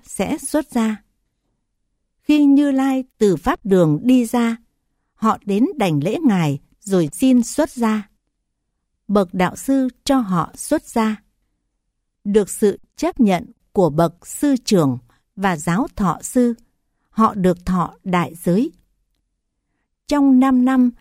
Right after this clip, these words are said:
sống gần bậc sư trưởng và giáo thọ sư, họ học thuộc lòng hai bản tóm tắt, biết được những điều gì nên làm, những điều gì không nên làm.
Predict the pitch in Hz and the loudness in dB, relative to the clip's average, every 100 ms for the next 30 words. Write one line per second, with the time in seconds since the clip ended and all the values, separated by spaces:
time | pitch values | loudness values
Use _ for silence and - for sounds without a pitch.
0 | _ - - 226 339 208 170 151 165 165 | _ -6 0 2 2 2 2 2 0 0
1 | - - - 285 240 208 156 131 - _ | -2 -10 -4 -2 -2 -2 0 -2 -6 _
2 | 196 185 151 165 254 - 208 175 - - | -2 -2 -2 -2 -4 -4 -4 -4 -4 0
3 | 240 226 _ _ _ _ _ _ _ 226 | 0 -2 _ _ _ _ _ _ _ -2
4 | 202 196 185 - - 185 180 175 160 147 | -2 -2 -4 -4 -4 -2 0 0 0 -2
5 | - - 277 254 185 151 123 - 175 240 | -6 -4 -2 0 0 -2 -2 -2 0 0
6 | - 277 - _ _ _ _ _ _ _ | -2 -6 -6 _ _ _ _ _ _ _
7 | _ - 240 370 214 185 - 202 320 226 | _ -2 0 0 0 -2 0 -2 0 0
8 | 175 147 180 170 143 - 240 277 240 170 | 0 0 0 0 0 2 2 4 0 0
9 | 160 139 135 _ _ _ - 226 330 226 | 0 -2 -4 _ _ _ 2 4 4 2
10 | 190 156 180 160 143 - - 285 269 254 | 2 2 0 -2 -2 -10 -4 0 2 4
11 | 262 185 160 135 | 2 0 0 0